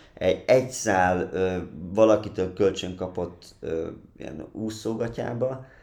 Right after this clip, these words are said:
meg a, a haverom is, a Márkó, ő is ugyanebben a szituációban, valakinél fent hagytuk, va-, kocsmában megismerkedtünk emberekkel, ott hagytuk fenn náluk a cuccainkat, de minden telefon, de tényleg mindent,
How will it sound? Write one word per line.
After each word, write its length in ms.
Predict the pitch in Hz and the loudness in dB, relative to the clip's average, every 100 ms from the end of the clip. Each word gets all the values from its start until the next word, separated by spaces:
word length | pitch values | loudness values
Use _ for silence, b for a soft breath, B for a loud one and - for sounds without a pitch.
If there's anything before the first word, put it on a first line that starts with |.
| b b b _ _ | b b b _ _
meg 160 | 92 90 | -4 -2
a, 240 | 87 - | -2 -4
a 40 | 85 | 2
haverom 360 | 98 95 90 | 2 4 0
is, 140 | 87 90 | -2 -4
a 80 | |
Márkó, 640 | 87 90 92 90 110 120 120 - _ - | -2 0 0 0 0 0 -6 -20 _ -8
ő 120 | 92 | -4
is 200 | 92 - | -4 -6
ugyanebben 520 | - 95 92 92 92 | -6 -2 0 0 0
a 200 | 90 90 | 0 -4
szituációban, 760 | 82 101 95 101 98 104 101 98 | -4 -6 -2 -2 0 -2 0 2
valakinél 440 | 104 101 101 92 92 | 4 4 2 -4 -2
fent 280 | 98 95 | -2 -2
hagytuk, 460 | 95 90 - 92 - | 0 -4 -2 -10 0
va-, 240 | 92 - - - - - | 0 0 -6 -14 -14 -6
kocsmában 460 | 131 127 104 95 92 | -2 0 0 0 2
megismerkedtünk 840 | 95 90 95 92 92 95 92 90 | 0 -2 -4 -4 -2 -4 -6 -2
emberekkel, 680 | 104 104 95 95 - 95 B B B | -2 4 4 2 0 0 B B B
ott 180 | 98 98 | -6 -2
hagytuk 320 | 92 95 90 | -2 -2 -4
fenn 220 | 90 87 | -4 -2
náluk 300 | 87 85 82 | -2 -2 -2
a 100 | 95 | -4
cuccainkat, 680 | - 104 - 90 90 87 90 | -2 -6 0 0 0 -2 0
de 100 | 90 | 0
minden 380 | 98 95 87 87 | 0 -2 -2 0
telefon, 480 | 92 95 95 92 90 | 2 2 0 -8 -4
de 100 | 92 | -4
tényleg 260 | 101 90 | -2 -2
mindent, 320 | 98 101 98 | 0 0 -2